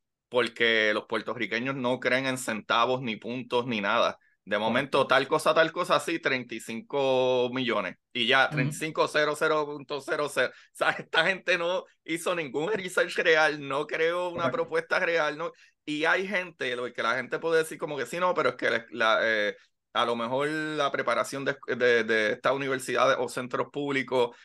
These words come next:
Speaker 1: eh, eh, a lo mejor les faltan ciertas cosas, no sé, este, eh, eh, como instruirlo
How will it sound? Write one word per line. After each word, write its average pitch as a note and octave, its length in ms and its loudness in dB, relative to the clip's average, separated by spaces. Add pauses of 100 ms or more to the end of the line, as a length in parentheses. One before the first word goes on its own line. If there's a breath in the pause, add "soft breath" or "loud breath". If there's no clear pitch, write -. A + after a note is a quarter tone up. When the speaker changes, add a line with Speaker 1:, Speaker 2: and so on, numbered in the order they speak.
(160 loud breath)
Speaker 1:
eh, A2 1120 4
eh, - 60 -2
a A2 100 0
lo A2+ 120 0
mejor A#2 320 -2
les C3+ 180 0
faltan B2+ 840 -2 (120)
ciertas C3 460 -4
cosas, A#2+ 800 -2
no A#2+ 160 -8
sé, B2 300 0
este, G2 580 -4
eh, - 80 -12 (500 soft breath)
eh, A2+ 560 0
como B2 460 -4 (120)
instruirlo C#3+ 800 2